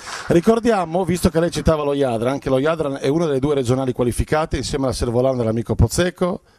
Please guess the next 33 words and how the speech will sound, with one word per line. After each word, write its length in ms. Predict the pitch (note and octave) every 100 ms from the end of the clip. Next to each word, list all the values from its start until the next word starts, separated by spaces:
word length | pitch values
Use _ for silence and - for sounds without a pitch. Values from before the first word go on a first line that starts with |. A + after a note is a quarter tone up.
| _
Ciao 240 | C#3 B2+
mitico 360 | B2 B2 C3 D3
Poz. 440 | E3+ F3+ - F3+ D#3+ - - -
Quindi 240 | - D3+
Servolana 540 | C3 C#3 C#3+ D#3 E3 D3+
e 60 |
Jadran 360 | C#3+ D3+ C#3+ C3+
saranno, 300 | - C#3 C#3+
insomma, 260 | A2+ C3+ B2+
le 60 |
nostre 380 | B2+ C3+ A#2+ A2+
portabandiere 680 | - C#3+ C3+ A#2 B2+ D#3+ B2+
per 100 | A2+
quanto 200 | C3 B2
riguarda, 540 | A#2+ A#2+ C3 A#2+ A#2 - - - - -
eh, 120 | -
la 160 | B2 A#2+
friulanità 880 | - C3+ C3+ C3+ - C#3+ E3 - _
e 140 | C#3
giulianità, 760 | A2 C3+ C3+ B2+ A#2 - C3+
Venezia 420 | B2+ B2+ C3+ - C3
e 40 |
giulietà, 520 | A2+ B2+ B2 A#2 A#2+
se 160 | A#2+ A2
no 440 | A2+ A2 G#2 F#2+
Poz 300 | - A2 G#2+
mi 140 | A2 A2
picchia, 380 | B2 G#2+ A2 A2
guai 200 | A#2+ A2+
se 80 |
dico 200 | A#2 A2+
solo 200 | A2 B2
Furlan. 440 | G#2+ A2+ A2 G#2